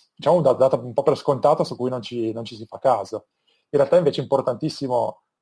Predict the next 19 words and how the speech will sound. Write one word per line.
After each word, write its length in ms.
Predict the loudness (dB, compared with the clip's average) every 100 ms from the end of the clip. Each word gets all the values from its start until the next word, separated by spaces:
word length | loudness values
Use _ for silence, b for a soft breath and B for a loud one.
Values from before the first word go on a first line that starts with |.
| _ -6
sentirsi 1000 | -6 -6 -2 0 0 -4 -4 -2 -2
non 220 | -4 -6 -2
solo 240 | 2 4
dal 120 | 4
punto 220 | 0 -8
di 60 | -8
vista 220 | -4 -4
fisico, 880 | -4 -8 -8 -6 0 2 4 4 2
ma 100 | 0
anche 220 | -4 -6
mentale. 540 | -10 -8 -6 -6 -6 -10
Quindi 240 | -8 -4
è 60 | -2
proprio 260 | -2 -2
un 80 | 0
allenamento 560 | 2 0 -2 -4 -6 -10
che 100 | -10
si 120 | -8
fa, 300 | 0 0